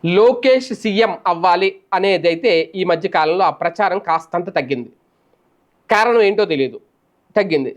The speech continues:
సైలెంట్ అయ్యారు. అదే నేపథ్యంలో పవన్ కళ్యాణ్ గారు కూడా ఈ మధ్యన పదే పదే ఆయన చంద్రబాబు గారే మరో పదిహేను ఏళ్ళు సీఎం ఉండాలి అనే పదం ఎక్కువగా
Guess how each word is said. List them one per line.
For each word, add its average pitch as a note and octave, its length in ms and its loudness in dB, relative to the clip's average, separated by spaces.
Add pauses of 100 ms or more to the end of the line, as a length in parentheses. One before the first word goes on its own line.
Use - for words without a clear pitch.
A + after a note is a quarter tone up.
సైలెంట్ G#3 320 2
అయ్యారు. B2 240 -4 (400)
అదే C4 240 2
నేపథ్యంలో F3+ 600 0 (180)
పవన్ A#3+ 260 0
కళ్యాణ్ B3 320 2
గారు A3 120 2
కూడా G#3+ 180 2
ఈ G3 120 2
మధ్యన F#3+ 220 2 (100)
పదే F#3 180 2 (100)
పదే E3+ 220 2 (480)
ఆయన E3+ 200 2 (540)
చంద్రబాబు A3+ 580 0
గారే A3 280 4
మరో G#3+ 140 2 (100)
పదిహేను F#3+ 360 2
ఏళ్ళు G3 180 0
సీఎం F#3 240 0 (100)
ఉండాలి E3 320 0 (120)
అనే F3 140 0 (100)
పదం F3+ 180 -2 (280)
ఎక్కువగా G3+ 420 2